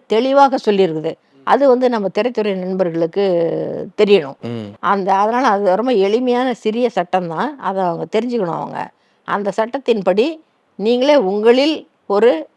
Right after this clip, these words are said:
Speaker 1: சிலரை நீங்க அதுக்கு மெம்பராக நியமிக்கலாம். ஆனா நியமிக்கும் பொழுது அதில் மூன்றில் ஒரு பகுதியினர் மூ-, வந்து ஆண்களாக இருந்தா,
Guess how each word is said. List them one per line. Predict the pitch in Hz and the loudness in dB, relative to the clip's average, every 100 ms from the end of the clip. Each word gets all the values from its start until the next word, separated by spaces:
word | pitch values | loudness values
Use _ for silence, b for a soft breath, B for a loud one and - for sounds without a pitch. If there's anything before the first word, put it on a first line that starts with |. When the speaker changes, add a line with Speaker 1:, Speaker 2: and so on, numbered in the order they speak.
| _ | _
Speaker 1:
சிலரை | _ 214 208 208 302 | _ 2 4 4 0
நீங்க | 208 202 190 | -2 -2 0
அதுக்கு | 170 165 170 | -2 -4 -6
மெம்பராக | 196 214 185 196 | -4 0 0 -2
நியமிக்கலாம். | 196 170 190 175 170 156 190 330 _ _ _ | -6 -2 -2 -2 -4 -4 -6 -10 _ _ _
ஆனா | - 202 | -6 -2
நியமிக்கும் | 202 190 285 330 294 269 | -2 0 0 -2 -4 -2
பொழுது | 214 202 214 330 - | 2 2 2 -2 -4
அதில் | - 190 196 269 330 - _ _ | 0 2 2 0 -4 -10 _ _
மூன்றில் | 196 220 311 330 370 285 | -6 -2 -2 -2 0 0
ஒரு | 233 | -2
பகுதியினர் | 196 190 190 190 180 196 180 | -2 -2 0 0 0 -2 -2
மூ-, | 190 226 - | -4 -6 -6
வந்து | 175 196 202 | -6 -2 0
ஆண்களாக | 190 190 185 180 | 0 -2 0 0
இருந்தா, | 175 170 170 330 | -2 -4 -2 -4